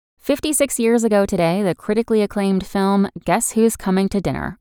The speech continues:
opened in theaters, starring Katharine Hepburn, Spencer Tracy, Sidney Poitier, and Katherine Houghton.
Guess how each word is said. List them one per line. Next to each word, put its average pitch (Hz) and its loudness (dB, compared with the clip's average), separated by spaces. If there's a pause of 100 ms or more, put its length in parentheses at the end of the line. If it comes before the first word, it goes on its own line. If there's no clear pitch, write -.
opened 175 2
in 185 0
theaters, 139 -4
starring 135 -4
Katharine 143 -6
Hepburn, 175 -4
Spencer 208 -2
Tracy, 170 -4
Sidney 165 0
Poitier, 143 -2 (320)
and 170 0
Katherine - -8
Houghton. - -8